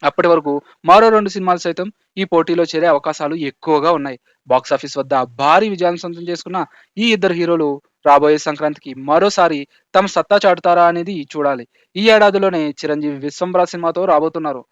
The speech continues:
అనిల్ రావుపూడి మూవీ ఇంకా ప్రారంభం కాలేదు. అయినా కూడా రెండు వేల ఇరవై ఆరు సంక్రాంతికి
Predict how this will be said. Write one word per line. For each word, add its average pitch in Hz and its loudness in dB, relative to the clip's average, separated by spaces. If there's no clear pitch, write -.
అనిల్ 143 0
రావుపూడి 143 2
మూవీ 143 -6
ఇంకా 190 0
ప్రారంభం 180 2
కాలేదు. 151 -2
అయినా 208 2
కూడా 185 -2
రెండు 135 -10
వేల 151 2
ఇరవై 151 -2
ఆరు 151 -2
సంక్రాంతికి 151 -12